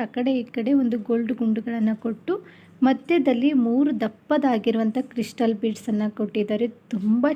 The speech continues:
ಚೆನ್ನಾಗಿದೆ, same to same ಚಿನ್ನದಲ್ಲಿ ಮಾಡಿಸಿರೋ ಥರ ಕಾಣಿಸುತ್ತೆ ನೋಡಿ. ಇದ್ರ ಉದ್ದ ಇಪ್ಪತ್ನಾಲ್ಕು ಇಂಚ್ವರೆಗೂ ಬರುತ್ತೆ. ಇದರಲ್ಲಿ ನೀವು ಪದಕ ಕೂಡ ಹಾಕ್ಕೋಬೋದು, ಇಲ್ಲಂತಂದ್ರೆ ತಾಳಿ ಕೂಡ ಹಾಕ್ಕೊಂಡು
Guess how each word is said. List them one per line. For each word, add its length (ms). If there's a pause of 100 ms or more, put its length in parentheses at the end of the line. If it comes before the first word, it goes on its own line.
ಚೆನ್ನಾಗಿದೆ, 500 (160)
same 400
to 160
same 220 (100)
ಚಿನ್ನದಲ್ಲಿ 440 (140)
ಮಾಡಿಸಿರೋ 500
ಥರ 120 (100)
ಕಾಣಿಸುತ್ತೆ 480 (100)
ನೋಡಿ. 260 (560)
ಇದ್ರ 220
ಉದ್ದ 120 (140)
ಇಪ್ಪತ್ನಾಲ್ಕು 640
ಇಂಚ್ವರೆಗೂ 400 (100)
ಬರುತ್ತೆ. 420
ಇದರಲ್ಲಿ 340
ನೀವು 220
ಪದಕ 240 (160)
ಕೂಡ 160
ಹಾಕ್ಕೋಬೋದು, 480
ಇಲ್ಲಂತಂದ್ರೆ 440 (100)
ತಾಳಿ 200 (220)
ಕೂಡ 180
ಹಾಕ್ಕೊಂಡು 340